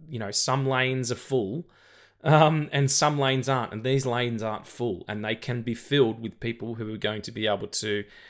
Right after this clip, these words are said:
express and, and, uh, you know, generate ideas around these themes that someone who is, you know, uh, uh, uh, not, does, has never had to struggle with those kind of things may not understand fully,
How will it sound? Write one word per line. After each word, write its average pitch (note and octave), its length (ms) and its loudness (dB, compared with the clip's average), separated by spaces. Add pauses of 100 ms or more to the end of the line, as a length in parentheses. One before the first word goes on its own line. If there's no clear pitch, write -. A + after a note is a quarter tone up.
(140)
express - 880 2 (120)
and, G2 300 -4
and, G2 460 -6
uh, F#2 260 -2
you G2 120 -8
know, F#2 80 -10
generate B2+ 580 2
ideas G#2+ 800 0
around G#2 380 -4
these G2+ 300 -4
themes A2+ 600 -4 (260)
that A#2 340 4
someone A#2 500 0
who A2 220 -4
is, G#2 380 -2
you A#2 140 -4
know, F#2+ 160 -4 (100)
uh, - 300 -6
uh, G2 260 -6
uh, F#2+ 100 -8 (100)
not, - 500 -2 (440)
does, C3 260 4
has B2 120 0
never B2+ 160 0
had A#2+ 200 -2
to A2 40 -4
struggle D3 440 2
with A#2 160 -4
those G2+ 240 -2
kind G2+ 200 -10
of F#2+ 100 -12
things F#2+ 360 -10 (200)
may C#3 200 4
not C#3 200 -2
understand C3+ 600 -2
fully, D#2 400 -14